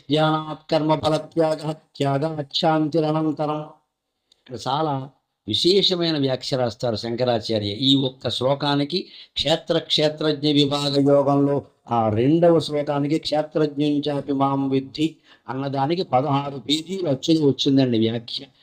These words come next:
రామకృష్ణ మఠం వారు వేసిన భగవద్గీత వ్యాఖ్యానం చూడండి, అచ్చులో పదహారు పేజీలు ఉంది వ్యాఖ్య. మాట్లాడడం సాధ్యం కాదు అసలు, అంత విపులంగా, అంత విశేషంగా రాస్తారు.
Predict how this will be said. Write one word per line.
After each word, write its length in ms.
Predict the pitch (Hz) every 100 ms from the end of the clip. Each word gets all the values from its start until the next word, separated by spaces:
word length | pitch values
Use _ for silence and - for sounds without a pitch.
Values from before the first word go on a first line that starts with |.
| _ 110
రామకృష్ణ 480 | 139 147 143 - 143
మఠం 380 | 139 139 139
వారు 200 | 135 135
వేసిన 280 | 135 131 135
భగవద్గీత 680 | 117 120 135 139 - 143 131
వ్యాఖ్యానం 640 | 127 127 - 131 123 113
చూడండి, 280 | 127 156 156 - -
అచ్చులో 540 | 135 - - 196 196 202
పదహారు 460 | 151 143 139 139
పేజీలు 440 | 127 143 147 143 127
ఉంది 160 | 120
వ్యాఖ్య. 420 | 104 101 101 - - _ _ _ -
మాట్లాడడం 520 | 113 139 160 139 131
సాధ్యం 440 | 117 120 117 131 104
కాదు 200 | 95 -
అసలు, 240 | - - _ _ _ _ _ _ - 107
అంత 300 | 156 147 151
విపులంగా, 640 | 135 139 180 165 165 180
అంత 240 | 143 156 156
విశేషంగా 600 | 139 139 175 170 170 160
రాస్తారు. 420 | 113 - _